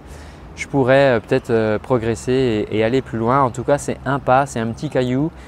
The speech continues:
c'est une graine que je sème dans l'apprentissage de ma voix. Donc voilà vraiment ce que je voulais te, te partager aujourd'hui. Donc si tu fais pas partie de mon carnet d'adresses, c'est encore possible. Euh, voilà, tu peux, euh, on te laisse un petit lien là, euh, dans la description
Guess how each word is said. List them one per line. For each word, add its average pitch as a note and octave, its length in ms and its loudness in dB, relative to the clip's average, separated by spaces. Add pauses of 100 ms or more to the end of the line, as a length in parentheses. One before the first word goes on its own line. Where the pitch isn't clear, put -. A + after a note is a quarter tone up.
(120)
c'est - 120 -8
une B2+ 160 0
graine C#3+ 340 2
que B2+ 120 -2
je A2+ 120 -2
sème C#3 380 -2 (360)
dans C3+ 160 4
l'apprentissage C3 560 -2
de A2+ 80 -2
ma G#2 120 -2
voix. D#2+ 260 -6
Donc A2 160 -4
voilà D3+ 260 4
vraiment C3+ 280 0
ce - 120 -8
que C3+ 60 -2
je A#2 100 -6
voulais B2 140 0
te, G#2+ 200 0
te - 140 -8
partager B2+ 420 -2
aujourd'hui. A2+ 460 -4 (340)
Donc C#3+ 140 0
si F3 100 -2
tu F3+ 160 -2
fais F#3+ 140 2
pas F#3+ 120 4
partie E3+ 280 0
de E3 60 2
mon D#3+ 100 0
carnet D3 260 0
d'adresses, C#3+ 320 0
c'est - 160 -6
encore A#2 280 -4
possible. D3 580 0 (480)
Euh, G2 680 -2
voilà, C3 300 6
tu B2 160 -6
peux, C3 140 -4
euh, A2+ 500 4
on G#2+ 80 -2
te B2+ 100 -8
laisse B2+ 160 -2
un A#2+ 80 -2
petit B2 220 -6
lien C3 340 0
là, G#2 220 2
euh, F2+ 140 -2
dans G2 120 -4
la G#2+ 140 -2
description C3+ 580 -6